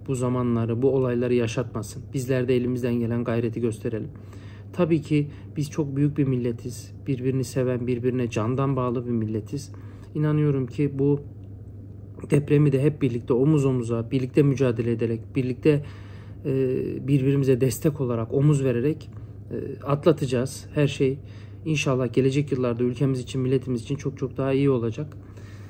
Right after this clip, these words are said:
Bu video için söyleyeceklerim bunlar. Öncelikle ülkemize,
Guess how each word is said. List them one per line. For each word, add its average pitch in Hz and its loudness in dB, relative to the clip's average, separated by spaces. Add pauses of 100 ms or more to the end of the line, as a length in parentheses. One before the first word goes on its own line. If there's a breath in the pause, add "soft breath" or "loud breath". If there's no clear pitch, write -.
(500 loud breath)
Bu 180 4
video 190 6
için 185 4
söyleyeceklerim 165 4
bunlar. 147 4 (580)
Öncelikle 143 4 (200)
ülkemize, 127 0